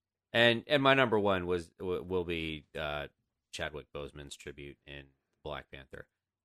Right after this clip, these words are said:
Um, I was telling Greg that when I went and saw this movie, I have never been in a theater that was so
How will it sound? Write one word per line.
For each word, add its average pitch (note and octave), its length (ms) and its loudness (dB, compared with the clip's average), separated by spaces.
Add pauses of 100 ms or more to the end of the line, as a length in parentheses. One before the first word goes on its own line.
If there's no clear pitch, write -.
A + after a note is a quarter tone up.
(140)
Um, F2+ 380 2 (240)
I A2 320 4
was A2 180 0
telling F2+ 300 -2
Greg D#2 380 -4
that D2+ 220 -6 (420)
when G2 160 0
I G#2+ 140 4
went G#2+ 240 -4
and D#2 100 -16
saw D#2 240 -4
this D2 220 -10
movie, D2+ 280 -10
I E2+ 200 0
have F#2 220 -2
never E2 800 -8 (640)
been F2 160 0
in D#2+ 180 -6
a D#2 100 -8 (120)
theater D2 460 -6 (640)
that D2+ 140 0
was E2+ 220 -2
so F2+ 1120 2